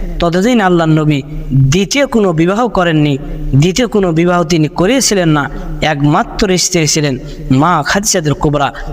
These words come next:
রাদিয়াল্লাহু তাআলা আনহা। তিনি এই পঁয়ষট্টি বছর বয়সে যখন ইন্তেকাল করেন, আল্লাহ রাসূল সাল্লাল্লাহু আলাইহি ওয়াসাল্লাম অত্যন্ত ব্যথিত হন এবং তিনি মনের মধ্যে খুব কষ্ট পান। তিনার গর্ভে চারটি কন্যা সন্তান এসেছিল,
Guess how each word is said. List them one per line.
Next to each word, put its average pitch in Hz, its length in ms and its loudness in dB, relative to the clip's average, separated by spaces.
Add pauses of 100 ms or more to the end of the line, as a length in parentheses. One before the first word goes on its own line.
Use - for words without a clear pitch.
(160)
রাদিয়াল্লাহু 139 640 2
তাআলা 113 320 2
আনহা। 110 260 0 (440)
তিনি 226 280 2
এই 160 220 0
পঁয়ষট্টি 175 460 0
বছর 190 360 0
বয়সে 175 300 2
যখন 175 340 0 (380)
ইন্তেকাল 180 500 2
করেন, 175 320 0 (360)
আল্লাহ 180 260 2
রাসূল 180 260 0
সাল্লাল্লাহু 185 360 0
আলাইহি 160 260 2
ওয়াসাল্লাম - 0 -
অত্যন্ত 202 380 0
ব্যথিত 180 400 0
হন 170 260 0 (380)
এবং 156 340 0
তিনি 170 180 2
মনের 180 280 2
মধ্যে 170 220 0
খুব 254 220 -2 (100)
কষ্ট 220 280 -2
পান। 220 320 0 (480)
তিনার 294 320 2
গর্ভে 247 320 2
চারটি 233 420 -2
কন্যা 202 280 2
সন্তান 175 400 2
এসেছিল, 156 440 0